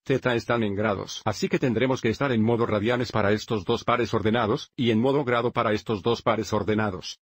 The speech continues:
Mirando la parte inferior de la pantalla, observe cómo la calculadora está en modo radianes porque dice rad. Ese también es un modo exacto.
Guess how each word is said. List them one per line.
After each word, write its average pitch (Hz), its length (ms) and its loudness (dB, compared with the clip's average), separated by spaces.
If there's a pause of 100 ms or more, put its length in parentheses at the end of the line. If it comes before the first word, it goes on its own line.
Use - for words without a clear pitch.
(160)
Mirando 127 380 2
la 127 100 2
parte 139 280 0
inferior 117 400 0
de 113 80 2
la 104 100 2
pantalla, 110 560 0 (120)
observe 165 380 0
cómo 139 220 -2
la 113 100 0
calculadora 113 600 0
está 120 240 0
en 113 80 0
modo 113 260 2
radianes 120 460 0
porque 123 260 0
dice 110 240 0
rad. 98 300 0
Ese 160 260 0
también 131 380 2
es 127 180 0
un 127 140 2
modo 117 260 2
exacto. 113 500 -2